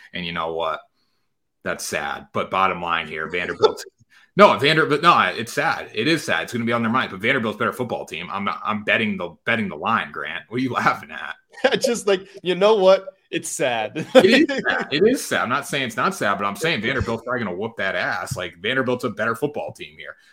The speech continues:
Speaker 1: Um, this is the S E C. I don't think it's gonna be as much of a blow as last year. They won by fifty-three points last season.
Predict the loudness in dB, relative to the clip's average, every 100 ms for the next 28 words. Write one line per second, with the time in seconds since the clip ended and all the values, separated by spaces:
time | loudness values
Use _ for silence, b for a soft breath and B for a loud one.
0 | b -2 -2 -2 -6 -6 -6 -2 -2 -2
1 | -4 -4 -4 -4 b b 0 6 6 6
2 | 4 2 2 6 6 4 0 -2 -2 0
3 | 2 2 0 -2 -2 -4 -4 -4 -4 -6
4 | -6 -8 -6 -8 -8 -10 -10 -8 -6 -4
5 | -4 -4 -4 -4